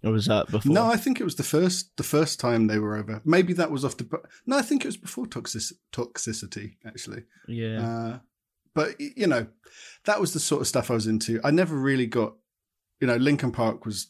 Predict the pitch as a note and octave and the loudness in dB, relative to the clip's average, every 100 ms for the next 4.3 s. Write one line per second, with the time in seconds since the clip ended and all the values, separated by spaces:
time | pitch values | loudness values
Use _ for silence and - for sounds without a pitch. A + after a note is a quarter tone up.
0 | - - A2+ G#2+ A2 A2 G#2 G#2 G#2 G#2+ | -4 2 4 4 0 -2 -2 0 0 0
1 | G#2+ _ - B2+ B2 B2 A#2 A2 B2 A2+ | -2 _ -2 -2 0 0 0 0 0 2
2 | A#2+ A2 A#2 G#2+ G#2+ - _ _ _ - | 0 0 0 2 0 -2 _ _ _ -4
3 | - C#3+ - _ - - C3 B2 A2+ - | 2 2 0 _ -6 0 0 0 -2 -2
4 | A#2 - - | -4 -6 -16